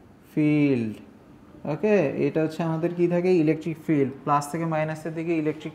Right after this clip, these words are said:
ফিল্ড থাকবে। এই ইলেকট্রিক ফিল্ডের opposite ডিরেকশনে electron প্রবাহিত হবে। এই যে এটা যদি একটা electron হয়, এটা কোন দিকে প্রবাহিত হবে? ইলেকট্রিক ফিল্ডের অপোজিটে। এটা হচ্ছে আমাদের ইলেকট্রন। ইলেকট্রন কোন দিকে যাবে? আহ, আহ, এই উল্টা দিকে যাবে, ঠিক আছে?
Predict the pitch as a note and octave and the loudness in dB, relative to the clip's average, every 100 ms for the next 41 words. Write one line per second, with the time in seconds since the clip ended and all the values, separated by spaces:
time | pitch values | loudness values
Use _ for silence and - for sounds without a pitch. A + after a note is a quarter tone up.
0 | - E3+ E3 F3+ F3 A3 A#3 - - - | -2 -2 0 -2 0 0 0 -4 -16 -4
1 | F3 F3+ F#3 F3+ F#3 G#3+ G3+ - F#3+ F#3+ | 2 2 2 0 0 -2 -4 2 2 4
2 | G3+ F3+ G3+ - A3 A3+ G#3+ A#3+ G3 G#3 | 4 4 2 0 2 2 2 2 2 6
3 | G3 F#3 - F#3 D3 D#3 D#3 E3 - - | 6 6 4 2 2 2 4 4 2 2
4 | F3 D#3+ D3+ C#3 B2+ B2 A#2 A2+ C3 C#3 | 2 2 4 4 2 0 -2 0 2 2
5 | D3 E3 E3 F3+ F3 F#3 D3+ D3+ D#3+ F#3 | 2 2 4 4 2 0 2 2 2 0
6 | F3+ G3+ A3 D#3+ E3+ - F3+ F3 F#3 F3+ | 0 -2 -2 -2 -2 0 2 4 4 2
7 | F3+ E3+ F3+ F3 F#3+ F3 B2 - - - | 2 2 2 2 0 2 0 -4 -14 -18
8 | - - D3 D#3 D#3 D#3+ F#3 F3+ F3+ D3 | -12 0 2 2 0 0 2 4 4 2
9 | D3 C3+ B2+ B2 B2 C#3 E3 D#3 D#3 F3 | 0 -2 -2 -2 -2 -4 -4 -4 -2 0
10 | F#3+ - - C#3+ D3 D3+ F3 G#3 G#3 - | -2 -4 -2 0 0 2 2 0 -2 -16
11 | - - - - - - D3+ D3+ D3 C#3+ | -20 -20 -20 -20 -12 -2 2 4 4 4
12 | B2+ A#2 B2 C#3 C#3 E3+ E3 E3+ E3+ F3 | 4 0 0 -2 -2 -4 0 2 4 4
13 | F3 F3+ G3+ A3+ B3 - - C#3+ C#3+ C#3 | 4 4 2 0 -4 -12 -4 0 2 0
14 | C3+ C3+ C3+ C3 - C#3+ C#3+ C#3+ C#3+ F3 | -2 0 2 0 -2 -4 -2 -2 -2 0
15 | F3 F3 D#3+ C3+ A#2+ A2+ A2 A2 - G#3 | 2 4 4 2 0 -4 -8 -6 0 4
16 | A#3+ B3 | 4 4